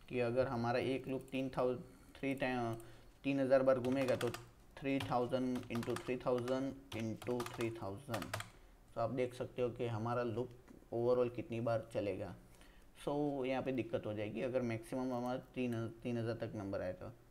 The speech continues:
minimum आ सकते हैं, तो हो सकता है वो accept हो जाए, लेकिन यहाँ पे कंस्ट्रेंट दिया हुआ है,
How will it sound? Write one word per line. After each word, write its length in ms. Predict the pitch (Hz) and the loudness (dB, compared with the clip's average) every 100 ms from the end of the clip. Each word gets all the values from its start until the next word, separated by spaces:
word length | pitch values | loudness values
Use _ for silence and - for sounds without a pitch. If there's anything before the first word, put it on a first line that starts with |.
| - - | -14 -4
minimum 400 | 127 143 139 131 | -2 0 0 0
आ 120 | 123 | -2
सकते 260 | 151 - | -4 -6
हैं, 80 | 147 | -4
तो 120 | 165 175 | -2 -2
हो 180 | 127 127 | 0 0
सकता 280 | 123 - 110 | -2 -4 0
है 120 | 123 | 0
वो 300 | 240 135 139 | 2 2 2
accept 440 | 110 - 139 - 131 | 2 2 -2 0 2
हो 160 | 123 | 2
जाए, 160 | 107 95 | 2 0
लेकिन 420 | 110 113 294 254 | -2 -2 -2 -2
यहाँ 120 | 104 107 | -6 -4
पे 120 | - | -6
कंस्ट्रेंट 540 | - - 107 - 151 | -6 -6 -6 -6 -4
दिया 260 | 143 127 113 | 2 6 6
हुआ 220 | 95 95 | 4 -2
है, 160 | 90 | -8